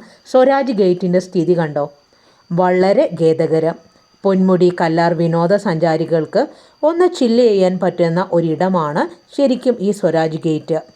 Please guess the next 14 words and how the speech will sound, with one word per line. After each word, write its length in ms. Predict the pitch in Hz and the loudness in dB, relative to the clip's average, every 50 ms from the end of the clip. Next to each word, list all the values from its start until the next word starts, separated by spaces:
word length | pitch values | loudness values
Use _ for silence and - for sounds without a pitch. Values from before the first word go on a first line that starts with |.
| _ _ _ _ - | _ _ _ _ -2
കുറഞ്ഞ 360 | 196 190 185 180 180 180 185 | 0 0 0 0 0 0 -2
ചെലവിൽ 440 | 190 185 196 165 160 160 156 185 247 349 - - - _ _ 180 | 0 0 0 0 0 0 0 0 -2 -2 -4 -8 -16 _ _ -4
മലയോര 420 | 175 185 180 180 180 180 175 180 | 0 2 4 4 4 4 4 2
വിഭവങ്ങളെല്ലാം 880 | 175 165 160 147 165 165 170 175 170 175 175 175 165 156 156 165 165 175 - | 0 0 -2 -2 0 0 0 0 0 0 0 0 0 0 -2 -2 -4 -4 -4
ഉപയോഗപ്പെടുത്തി 880 | 160 151 143 160 160 170 175 175 202 196 196 160 151 - - 190 247 302 - - - - - _ _ - | -6 -4 -2 0 2 2 2 0 0 -2 -2 -2 -2 -4 -4 -4 -4 -4 -6 -12 -20 -20 -20 _ _ -4
ഇവിടെ 280 | 285 285 277 294 285 294 | 0 0 2 2 4 4
ഒരു 220 | 262 226 208 220 214 214 - | 4 4 2 0 -2 -4 -4
ചെറിയ 440 | - - 190 190 185 202 208 208 202 - | -2 0 2 2 2 2 2 0 -2 -2
സെല്ലിംഗ് 500 | - - 208 190 190 202 214 220 214 - | -2 -2 0 2 2 2 0 0 -2 -2
ഔട്ട്ലെറ്റ് 500 | 170 165 160 160 180 180 170 165 170 190 185 185 | -2 -2 -2 -2 0 0 0 0 0 0 -2 0
ആക്കി 260 | 170 160 151 151 - 180 | -2 -6 -6 -4 -2 -2
മാറ്റിയാൽ 560 | 175 160 147 151 147 - 185 165 151 180 262 - - - - - _ _ _ _ _ _ - | -2 -2 -2 -4 -6 -4 -2 0 0 0 -2 -4 -8 -18 -20 -20 _ _ _ _ _ _ -6
വളരെ 500 | 196 220 233 240 247 262 269 277 302 320 311 - | -2 0 0 2 2 2 2 2 0 -2 0 0
ഉപകാരപ്രദമാവുമെന്ന് 1300 | 185 165 180 170 175 180 175 180 180 180 180 156 147 165 165 160 160 160 160 165 165 170 160 151 156 | 0 0 0 0 0 0 0 0 -2 -2 -2 -2 -2 -2 -2 -2 -2 -2 -2 -2 -2 -2 -4 -4 -6